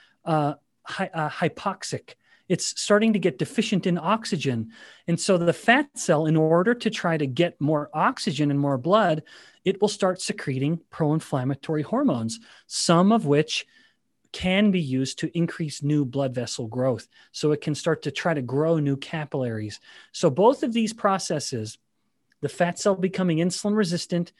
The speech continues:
and the fat cell becoming, um, pro-inflammatory, are both in an effort to, one, prevent it from bursting,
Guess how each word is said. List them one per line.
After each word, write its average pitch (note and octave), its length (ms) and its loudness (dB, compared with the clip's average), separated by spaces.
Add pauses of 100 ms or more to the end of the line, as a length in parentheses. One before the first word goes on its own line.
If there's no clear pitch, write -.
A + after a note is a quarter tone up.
(180)
and D3+ 100 -2
the C#3+ 60 -2
fat E3+ 280 -4
cell E3 160 0
becoming, C#3+ 500 -2 (340)
um, C#3+ 200 0
pro-inflammatory, D3 1200 0 (340)
are E3 120 4
both G#3 420 4
in A3+ 120 4
an F#3+ 140 4
effort D3 520 -2 (260)
to, - 120 -4
one, D3+ 340 0
prevent D#3+ 360 0
it G3 120 -2
from D#3 140 0
bursting, D3 560 0